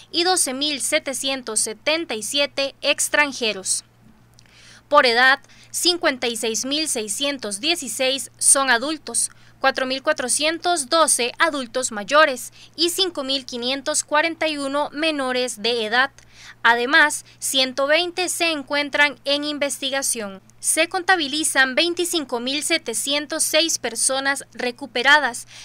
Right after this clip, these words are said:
de las cuales doce mil ciento veintidós son mujeres y trece mil quinientos ochenta y cuatro hombres. Por edad, veintiún mil ochocientos cuarenta y tres son adultos,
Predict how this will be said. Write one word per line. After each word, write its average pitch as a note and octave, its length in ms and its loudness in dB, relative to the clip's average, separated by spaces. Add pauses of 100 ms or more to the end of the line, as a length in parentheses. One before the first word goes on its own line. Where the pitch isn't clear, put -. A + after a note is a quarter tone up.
de B3+ 140 4
las F4 200 4
cuales D#4 460 4
doce A#3 260 -2
mil A#3+ 220 -6
ciento D4+ 420 -2
veintidós C#4 560 -2
son C#4+ 320 0
mujeres C4+ 540 -2 (180)
y D#4+ 120 -4
trece F4+ 340 -2
mil D4 240 -6
quinientos C4 600 -4
ochenta D4+ 380 -4
y E4 60 -6
cuatro B3 500 -2
hombres. D4+ 520 -2 (360)
Por F4 160 4
edad, D#4 320 4 (280)
veintiún C#4+ 520 0
mil D4 200 -2
ochocientos C#4 680 -4
cuarenta A3 400 -4
y G3+ 80 -8
tres D4 380 -2 (100)
son D4 360 6
adultos, C4 600 -4